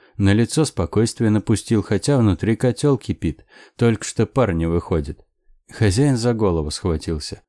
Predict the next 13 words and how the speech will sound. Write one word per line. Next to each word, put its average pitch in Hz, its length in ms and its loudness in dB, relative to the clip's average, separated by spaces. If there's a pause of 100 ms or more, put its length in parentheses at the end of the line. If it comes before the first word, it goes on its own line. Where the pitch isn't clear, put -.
Сожрут 113 600 0
всё 131 200 0
непрошеные 104 720 2
гости, 104 560 -2 (220)
а 107 160 0
что - 180 0
не 113 120 4
смогут, 107 540 0 (200)
в - 100 -20
перемётные 110 640 4
сумы 107 400 2
бездонные 101 580 2
затолкают. 82 800 -4